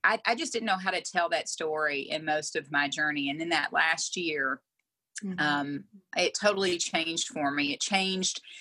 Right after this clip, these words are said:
Speaker 1: being able to tell our story and working through that changed my entire perspective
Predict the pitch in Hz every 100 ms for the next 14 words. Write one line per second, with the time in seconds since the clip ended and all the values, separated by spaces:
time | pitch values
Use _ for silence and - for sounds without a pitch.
0 | - - 269 254 185 196 190 185 - 175
1 | 170 175 - 165 156 151 147 147 147 _
2 | _ _ 170 170 170 180 208 196 - 175
3 | 165 160 151 147 - - _ - 196 190
4 | 190 156 143 147 185 185 202 202 202 -
5 | 165 151 - 139 135